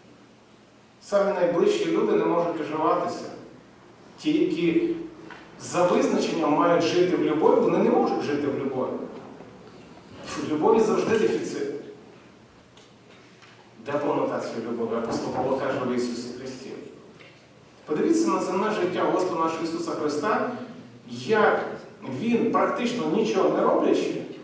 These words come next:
просто за своєю сутністю, за своєю природою, даруючи, даруючи добро і любов, як люди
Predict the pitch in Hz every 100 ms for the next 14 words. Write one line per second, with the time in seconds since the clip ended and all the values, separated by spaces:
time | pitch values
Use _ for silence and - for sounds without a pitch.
0 | - - - - 190 226 247 - 240 -
1 | - - - - 185 214 214 240 214 208
2 | - 185 208 208 202 196 208 208 175 160
3 | 180 208 - - 175 208 - - - 180
4 | 180 190 196 - 175 190 226 294 302 -
5 | - - - 226 - 220 226 302 330 -
6 | - - -